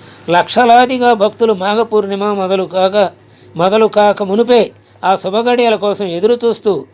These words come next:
రాత్రంతా బారులు తీరారు. మహాకుంభమేళ అధికార యంత్రాంగం భక్తులకు ఎలాంటి ఇబ్బందులు లేని విధంగా విస్తృతమైన ఏర్పాట్లు చేసింది. ఘాట్ల వద్ద ఎక్కువసేపు ఉండవద్దని,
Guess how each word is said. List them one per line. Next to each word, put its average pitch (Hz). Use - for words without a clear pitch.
రాత్రంతా 208
బారులు 202
తీరారు. 180
మహాకుంభమేళ 214
అధికార 214
యంత్రాంగం 185
భక్తులకు 208
ఎలాంటి 214
ఇబ్బందులు 202
లేని 185
విధంగా 170
విస్తృతమైన 208
ఏర్పాట్లు 190
చేసింది. 147
ఘాట్ల 208
వద్ద 196
ఎక్కువసేపు 196
ఉండవద్దని, 190